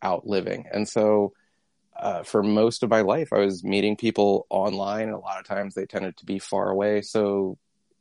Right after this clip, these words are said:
my only exposure day to day for much of my life to people was the gym. And it's like, good luck approaching people in the gym.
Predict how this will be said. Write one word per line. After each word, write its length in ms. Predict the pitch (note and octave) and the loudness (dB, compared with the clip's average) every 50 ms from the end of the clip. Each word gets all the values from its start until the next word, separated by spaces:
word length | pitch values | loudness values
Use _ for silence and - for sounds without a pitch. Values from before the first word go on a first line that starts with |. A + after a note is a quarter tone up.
| _ _ - - - - - _ _ _ - - | _ _ -18 -18 -16 -18 -20 _ _ _ -14 -8
my 320 | A#2 A2+ G#2 G#2 G#2 G2+ | -4 -2 0 0 0 0
only 320 | - G2+ A2 D3 F3+ E3 A2 | 0 0 0 0 2 0 0
exposure 580 | F#2 - - - - G#2+ C#3 D3+ B2 G#2 F#2+ | 0 -2 -2 0 2 4 4 4 4 2 2
day 280 | F#2 F2 - G#2+ G#2 B2+ | 0 0 0 2 2 4
to 100 | A#2 F#2+ | 2 2
day 240 | G2 G#2+ A#2+ A2 F#2+ | 4 4 2 2 2
for 140 | - - | -2 -6
much 200 | G2+ G2+ G2+ - | -6 -4 -4 -2
of 60 | - G2 | -2 -2
my 80 | F#2+ | -2
life 240 | F#2+ F#2+ G#2 B2 - | 0 2 0 0 0
to 80 | - G2+ | -2 -4
people 320 | - G2 F2 - F#2+ F#2 | -2 -2 -2 -2 -2 0
was 240 | F#2 F#2+ G2 F#2+ F2 | 2 2 2 2 0
the 100 | - F#2 | -2 -4
gym. 340 | F2+ - A2+ B2 B2+ G#2 G2 | -2 0 2 2 2 2 0
And 80 | F#2+ - | -2 -4
it's 100 | - - | -2 -2
like, 120 | - - - - C3+ | -2 -2 -4 -6 -4
good 220 | - F4 F4+ F4+ | 0 0 2 4
luck 320 | F4+ D#4 D#4 E4+ F4 E4+ - _ _ - | 4 4 4 4 2 -2 -6 _ _ -6
approaching 560 | - F#3 F3 - G#3 G3+ G#3+ G#3 G3 E3+ D#3 | -4 -4 0 2 4 4 4 4 2 0 2
people 280 | C#3 E3 D3+ - D#3+ D3+ | 2 0 0 2 4 4
in 80 | C#3+ A#2 | 4 4
the 80 | G#2 | 2
gym. 420 | F#2+ F#2+ A2 D3 D3+ G#2+ F#2 F#2 | 2 2 4 4 4 4 2 0